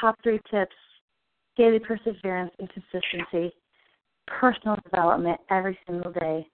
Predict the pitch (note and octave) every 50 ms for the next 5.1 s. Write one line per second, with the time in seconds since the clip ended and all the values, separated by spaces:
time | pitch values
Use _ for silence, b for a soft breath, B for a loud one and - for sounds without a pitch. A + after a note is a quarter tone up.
0 | _ _ _ F#3+ F#3 F#3 F#3+ F#3+ F#3 F3+ - - - F3+ E3 E3 - - E3+ -
1 | - F#3 F3+ F3 F3 F3 F3+ F3 E3+ E3 D#3+ D#3 D#3+ - b b b b b b
2 | _ G3+ F#3+ F#3+ G3 - - - D#4 C#4 - - B3 A3+ A3 A3 G#3 G3 F#3+ F3
3 | - - - - _ _ _ _ _ _ _ G#3 F#3+ F#3 - - F#3 D#3 D#3+ -
4 | - E3+ E3+ E3 D#3+ D#3 - - E2+ - - - - - - - - - - -
5 | -